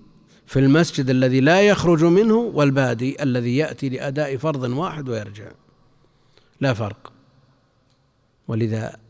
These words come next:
الذين يحجزون الأماكن ويضيقون على الناس على خطر عظيم داخل في الآية دخولاً أولياً منصوص عليه في الآية، دخوله في، في هذا الوعيد دخول أولي قطعي دخوله.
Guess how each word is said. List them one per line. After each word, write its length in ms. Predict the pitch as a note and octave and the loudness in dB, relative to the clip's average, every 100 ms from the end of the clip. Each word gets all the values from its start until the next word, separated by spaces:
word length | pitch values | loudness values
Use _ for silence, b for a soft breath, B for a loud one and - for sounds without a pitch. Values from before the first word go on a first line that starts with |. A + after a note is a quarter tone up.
| _ _ b b b B2 | _ _ b b b -4
الذين 320 | A#2 B2 C3+ | 0 0 0
يحجزون 520 | G#2+ A2 A#2 D3+ D#3 | -2 -4 -2 2 2
الأماكن 580 | C#3 B2 A#2+ A#2 A2 A2 | 0 -2 -4 -4 -6 -6
ويضيقون 540 | A2 A2 A2+ A2+ D3 | -6 -6 -8 -6 -6
على 180 | A#2 A#2+ | -6 -8
الناس 240 | B2+ B2 | -8 -10
على 120 | A#2 A2 | -10 -8
خطر 440 | C3+ C3+ B2+ A2 | -8 -8 -8 -6
عظيم 460 | A2 A#2 D#3 B2+ G#2 | -6 -2 -2 -2 -2
داخل 500 | D#3 F#3+ E3 C#3+ B2 | -2 0 -2 -4 -4
في 80 | |
الآية 320 | C3 - F#3 D3+ | -4 -4 -6 -4
دخولاً 520 | B2+ - F3+ D3 C#3 | -6 -4 -4 -2 -4
أولياً 720 | D3 C3+ C#3 G3+ G#3+ C#3+ A2+ B B B | -4 -4 -4 -4 -4 -6 -8 B B B
منصوص 440 | C#3 C#3+ E3 G3+ D#3+ | -4 -2 0 -2 -2
عليه 240 | F3 E3+ | -6 -4
في 80 | C#3+ | -4
الآية، 560 | D3+ G3 G#3+ A#2+ G2+ - _ _ _ _ _ _ _ _ _ _ _ _ | -4 -4 -4 -4 -8 -16 _ _ _ _ _ _ _ _ _ _ _ _
دخوله 540 | C#3 - G3 A3+ F#3 C3+ | -6 0 2 4 4 2
في، 280 | C#3+ C#3 | -2 -4
في 260 | B2 C#3+ C#3 | -2 -2 -2
هذا 360 | C#3 E3+ F#3+ D#3+ | -2 0 0 0
الوعيد 420 | C#3+ C#3+ F#3+ C#3 | -2 0 0 0
دخول 360 | C#3+ G3+ G3+ | 0 2 2
أولي 520 | - A3+ G3+ E3+ A#2 G2+ - _ _ _ _ _ _ | 2 0 2 0 0 -6 -16 _ _ _ _ _ _
قطعي 440 | F#3+ G#3+ - C#3+ C3+ | -2 -2 -2 -2 -2
دخوله. 540 | B2 C3+ C3+ G2+ F2+ | -2 -4 -6 -8 -12